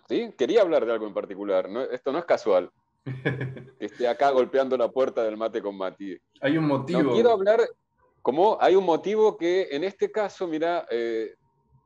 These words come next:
Speaker 1: se va del psicoanálisis, o sea, no, no, no, no vamos a hablar hoy de psicoanálisis, sino que
Speaker 2: Mm.
Speaker 1: quiero hablar de una cosa muy extraña que me ha pasado,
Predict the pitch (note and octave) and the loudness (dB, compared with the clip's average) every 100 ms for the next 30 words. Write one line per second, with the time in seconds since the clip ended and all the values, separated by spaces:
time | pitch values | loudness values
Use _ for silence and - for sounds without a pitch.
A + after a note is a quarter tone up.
0 | _ - - C3+ D3+ F3+ F3 D3+ C3+ A2+ | _ -14 -2 0 4 2 2 -4 -8 -6
1 | A#2+ G#2+ F2+ F#2 G2 F2 F#2 A2+ G#2+ G#2 | -2 -2 -4 -6 -14 -12 -6 0 0 0
2 | A#2 B2 C3 C#3+ D#3+ D3 C#3 A2 A#2+ E3+ | -4 -6 -4 -2 -2 -2 -4 -6 0 2
3 | F3+ E3 C#3+ C3 C#3 C3+ C#3 C3 B2 A2 | 2 -2 -4 0 0 0 -2 -2 -6 -10
4 | G#2 F#2 F2 E2+ F2 D#2+ _ _ _ _ | -6 -6 -8 -10 -12 -12 _ _ _ _
5 | _ _ _ _ _ - C3 F3 E3 D3+ | _ _ _ _ _ -6 0 2 2 6
6 | G#3 G3+ F#3+ G#3+ F3+ E3 F#3 D#3+ E3+ E3 | 8 8 8 6 6 2 2 2 0 -2
7 | F3+ F3 D#3 D#3 F#3+ F#3+ D#3+ D3+ C#3+ B2 | -2 -2 -2 2 0 0 -2 -2 -2 -4
8 | G#2+ A2 G#2+ G#2+ G#2 F#2+ F#2+ A2+ | -4 -4 -4 -2 0 0 -2 -6